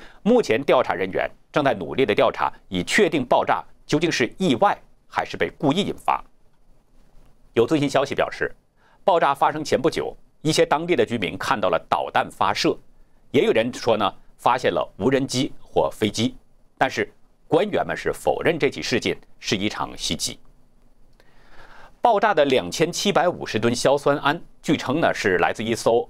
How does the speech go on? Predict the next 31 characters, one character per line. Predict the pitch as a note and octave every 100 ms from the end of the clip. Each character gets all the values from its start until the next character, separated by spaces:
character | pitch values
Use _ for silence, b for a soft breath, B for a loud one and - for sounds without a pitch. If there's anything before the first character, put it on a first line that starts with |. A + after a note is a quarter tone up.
| -
俄 | G2
罗 | A#2
斯 | A#2 A#2+
的 | A2+
船 | - C#2
只。 | C#2 B1+ - - - - - - -
二 | - D#3
零 | D3+
一 |
三 | D3+ D3+
年 | C3+ C#2 - - _
从 | - C3
格 | C#3 C3
鲁 | C#3+
吉 | -
亚 | A2 A#2
驶 | - F#3+
往 | C#2+
莫 | - A#2
桑 | A#2
比 | A#2+ B2
克， | - C3+ - -
后 | - D#3
来 | F#2 -
就 | D#2
停 | - - D2+
靠 | - A#2
在 | D2+ -
贝 | A2
鲁 | B1
特， | - B2